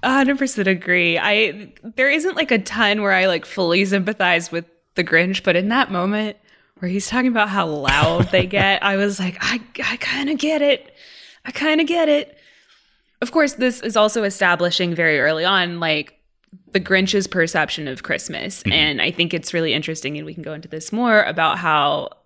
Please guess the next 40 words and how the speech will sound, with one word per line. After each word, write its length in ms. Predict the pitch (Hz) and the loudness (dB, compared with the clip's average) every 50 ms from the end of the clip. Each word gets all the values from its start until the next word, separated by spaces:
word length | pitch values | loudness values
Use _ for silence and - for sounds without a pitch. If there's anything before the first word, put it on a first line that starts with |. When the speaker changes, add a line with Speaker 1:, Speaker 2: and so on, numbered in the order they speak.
| - - - - - | -20 -20 -20 -14 -10
Speaker 1:
this 180 | - 175 170 - | -10 -8 -6 -4
movie 260 | 180 160 156 151 156 | -4 -4 -2 -2 -2
is 160 | 156 156 165 | -2 -4 -4
about, 340 | 165 - 151 143 135 120 - | -2 0 2 2 2 0 -2
s-, 300 | - - - - - - _ - | -6 -10 -12 -12 -14 -18 _ -8
you 140 | 175 165 | -6 -4
know, 240 | 156 135 110 123 - - | -2 -2 -4 -4 -6 -8
subverting. 880 | - - - - - - - - 175 160 165 - 165 165 165 165 165 160 | -6 -4 -4 -2 -2 -2 -4 -4 -4 -6 -4 -2 0 2 2 2 2 2
And 80 | - 277 | 2 2
I 80 | 311 294 | 2 2
think, 280 | 370 427 403 - - _ _ _ _ _ _ _ _ _ _ _ _ _ _ _ _ | 0 -2 -2 -4 -10 _ _ _ _ _ _ _ _ _ _ _ _ _ _ _ _
I 60 | 220 | -4
think 140 | 233 339 381 | -2 0 2
we 120 | 415 381 330 | 2 2 2
saw 240 | - - 233 220 | 2 2 0 2
kind 160 | - 226 220 202 | 0 0 0 0
of 100 | 190 165 | 0 0
in 220 | - 185 190 180 | 0 0 0 0
a 80 | - 170 | 0 2
lot 180 | 180 175 170 180 | 2 2 2 2
of 80 | 175 | 2
our, 120 | 180 175 165 | 2 2 2
like, 180 | 151 143 - - | 0 -2 -4 -6
forties 600 | - - - 156 147 156 185 190 196 196 190 - | -10 -8 -4 -4 -4 -2 -2 -2 -2 -2 -2 -4
Christmas 600 | - - 220 208 208 - 220 214 220 214 - - | -4 -4 -4 -4 -2 -2 -2 0 0 -2 -2 -2
movies, 520 | 226 226 226 208 233 233 233 233 214 180 | 0 0 0 0 0 0 0 0 -2 -2
there 160 | 156 180 180 165 | -2 -2 0 0
was, 160 | 165 165 - | -2 -2 -4
like, 260 | 156 165 - - - - | -6 -6 -8 -10 -10 -8
a 60 | 175 | -8
similar 320 | 170 - 180 165 160 160 160 | -6 -4 -4 -4 -4 -2 0
message. 320 | 156 147 151 - 175 160 | 0 0 0 -2 -2 -2
I'm 100 | 156 160 | -2 -2
thinking 240 | 170 175 160 156 151 | -4 -6 -8 -8 -8
particularly 840 | - 170 - 165 156 160 160 147 147 147 147 143 143 143 139 131 131 | -10 -14 -16 -14 -12 -8 -8 -6 -6 -6 -6 -4 -4 -4 -4 -4 -6
Miracle 320 | 170 160 143 135 - 143 | -6 -6 -8 -6 -6 -8
on 80 | 117 143 | -8 -8
Thirty-fourth 460 | 131 131 127 147 - - 110 143 - | -8 -8 -8 -10 -10 -10 -10 -8 -8
Street. 400 | - - - 180 175 180 - - - | -6 -4 -2 -2 -2 -2 -4 -4 -4
Speaker 2:
Yeah. 160 | - 76 64 | -4 -4 -4